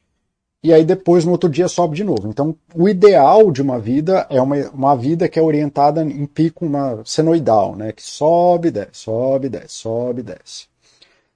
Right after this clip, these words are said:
Se você fica criando essas coisas, você fica quebrando esses ciclos. Então,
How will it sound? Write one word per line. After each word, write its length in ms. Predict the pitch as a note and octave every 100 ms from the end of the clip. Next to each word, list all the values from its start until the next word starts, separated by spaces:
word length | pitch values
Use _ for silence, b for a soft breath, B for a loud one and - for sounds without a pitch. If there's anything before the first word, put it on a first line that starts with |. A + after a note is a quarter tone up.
| _ _
Se 160 | -
você 320 | B3 B3+ - G3+
fica 180 | -
criando 540 | F#3 E3+ D#3 F3 A3 E3
essas 340 | A#2 B2+ -
coisas, 760 | - D3+ F#3 A#2 G#2+ F#2 - - A#2+
você 360 | C3+ - D#3
fica 280 | - E3+ F3+
quebrando 560 | - G#3 D#3+ D3+ F3 E3+
esses 260 | - G#3
ciclos. 580 | - - _ _ - - _ _ -
Então, 380 | B2+ D3+ E3+